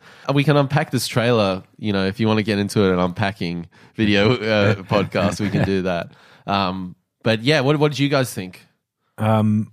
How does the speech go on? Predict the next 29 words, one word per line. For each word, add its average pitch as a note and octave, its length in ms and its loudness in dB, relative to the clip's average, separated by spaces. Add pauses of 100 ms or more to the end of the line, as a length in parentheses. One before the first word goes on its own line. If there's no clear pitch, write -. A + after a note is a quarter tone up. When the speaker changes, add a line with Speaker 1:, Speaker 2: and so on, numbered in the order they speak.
(120)
Speaker 2:
I B2 60 2
think D#3+ 140 4
the D#3 60 6
most C3+ 140 4
striking A#2 360 0
thing A2 160 2
for G#2 120 -6
me G#2 160 2
was A2 260 0
the, F#2+ 460 0
um, F2+ 380 -8
the F#2+ 100 -6
score. G#2+ 420 -4 (640)
Really, A2 420 2
really G2+ 380 2
well F#2 220 2
done. G2 180 0
Speaker 1:
Hundred F#2 340 -2
percent. E2+ 880 -10 (260)
Speaker 2:
Yeah, F2+ 460 -2
I G#2 100 2
thought A2+ 220 2
it G#2 60 -2
was G2 200 -2
really, G#2+ 400 2
um, G2 400 0 (380)
a A#2 80 -4
good B2 440 -2
mix A2+ 680 -2